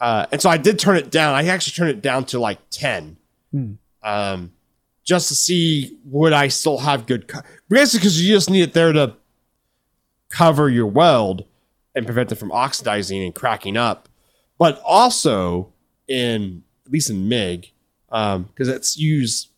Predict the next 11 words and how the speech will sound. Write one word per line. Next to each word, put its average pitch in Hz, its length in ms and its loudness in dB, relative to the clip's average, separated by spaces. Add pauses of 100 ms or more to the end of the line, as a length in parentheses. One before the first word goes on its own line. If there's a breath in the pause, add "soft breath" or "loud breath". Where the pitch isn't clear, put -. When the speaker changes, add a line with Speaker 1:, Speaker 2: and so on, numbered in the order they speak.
Speaker 1:
it's - 160 -8
partially 147 460 -2
C - 240 -4
O 95 100 -8
two, 170 460 -2
which 120 180 -10
is 101 240 -8 (260)
not 139 340 -2
a 127 280 -2
inert 104 420 -8
gas, 82 480 -10